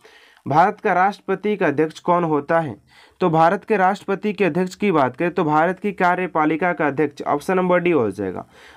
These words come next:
भारत की कार्यपालिका का अध्यक्ष जो होता है, उसका अध्यक्ष हो जाता है राष्ट्रपति का।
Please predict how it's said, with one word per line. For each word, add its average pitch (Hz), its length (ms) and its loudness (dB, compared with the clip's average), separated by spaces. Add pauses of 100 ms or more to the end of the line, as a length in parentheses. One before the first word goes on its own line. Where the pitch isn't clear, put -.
भारत 160 380 2
की 208 160 -4
कार्यपालिका 180 760 0
का 180 160 -2
अध्यक्ष 170 360 -4
जो 151 140 2
होता 127 200 0
है, 156 60 2
उसका 160 260 -2
अध्यक्ष 156 360 -2
हो 151 60 2
जाता 143 260 0
है 147 60 2
राष्ट्रपति 143 500 -2
का। 131 160 -8